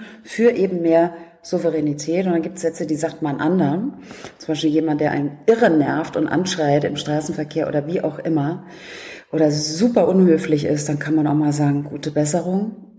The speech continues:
oder, ähm, <laughs> oder, "Es tut mir leid, wenn ich den Eindruck vermittelt habe, dass Sie mit mir so sprechen können."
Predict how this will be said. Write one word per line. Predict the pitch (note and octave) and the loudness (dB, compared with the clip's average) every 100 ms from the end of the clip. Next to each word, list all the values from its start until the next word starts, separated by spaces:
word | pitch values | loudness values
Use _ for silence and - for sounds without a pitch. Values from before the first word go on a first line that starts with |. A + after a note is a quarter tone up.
| _ - | _ -6
oder, | D#3+ D#3 D3+ D3+ D3 | -2 0 0 0 -2
ähm, | D3+ C#3+ D3 D3 - - - - - | -2 0 0 -2 2 2 2 -6 -6
<laughs> | - - - A#3+ F#3+ - | -10 -10 -8 -6 -8 0
oder, | D#3+ E3 E3 D#3 - - - - - - - | 4 8 8 6 4 -4 -10 -14 -14 -14 -10
"Es | - | -8
tut | - F#3 | -6 0
mir | F3+ | 4
leid, | D#3 D3+ D3+ | 6 4 4
wenn | E3+ | 2
ich | D3+ | 2
den | F3 D3+ | 2 2
Eindruck | C#3 C#3+ D3 - | 2 0 -2 -6
vermittelt | D#3 D3+ D3 D3 C#3+ | -4 -2 -4 -6 -6
habe, | C#3 C#3 | -6 -6
dass | C3+ | -8
Sie | - C3+ | -8 -8
mit | C3 - | -10 -12
mir | C3 | -14
so | B2+ | -12
sprechen | - - - D4 | -6 -2 2 0
können." | - B2+ | 0 -8